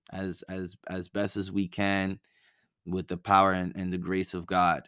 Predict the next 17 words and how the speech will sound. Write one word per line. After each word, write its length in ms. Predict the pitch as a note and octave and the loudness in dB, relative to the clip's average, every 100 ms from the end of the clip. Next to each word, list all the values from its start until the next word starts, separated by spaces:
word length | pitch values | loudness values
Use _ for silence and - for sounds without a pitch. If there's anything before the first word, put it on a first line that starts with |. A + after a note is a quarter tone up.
| - | -8
right? 320 | F2+ F2+ D#3+ _ _ _ _ _ _ _ _ _ _ _ _ - | -6 -6 -8 _ _ _ _ _ _ _ _ _ _ _ _ -12
But 160 | F2+ G#2 | 2 2
especially 540 | - A#2+ A#2 - A#2 | 4 6 6 6 0
for 560 | - G#2+ G#2 F#2+ F#2 - _ - - _ | 2 4 4 6 2 -2 _ -20 -20 _
our 60 | F#2+ | 0
young 320 | F#2+ A2+ B2+ | 6 6 6
people 680 | B2 A#2+ G2 F#2+ F#2+ G2 - _ _ _ _ | 4 2 2 2 0 0 -4 _ _ _ _
who 160 | - G#2 | 0 2
are 120 | G2+ | 2
still 340 | - - C3 | 0 4 4
figuring 520 | C3+ C3+ A#2 G#2+ G2 F#2+ | 6 6 6 4 2 -2
things 380 | G2 F#2 F2+ | -2 -2 -2
out, 320 | G2 F#2+ G2+ - _ _ _ _ _ _ _ | 0 2 0 -4 _ _ _ _ _ _ _
um, 260 | G#2 G#2 G2 | -4 -2 -2
please 760 | - B2+ D#3 E3+ B2+ G2 F2+ - | -2 4 6 8 6 2 -2 2
make 280 | A#2 B2+ A#2+ | 4 4 4
sure 580 | - B2+ A#2 F#2+ E2 | 2 6 6 4 -2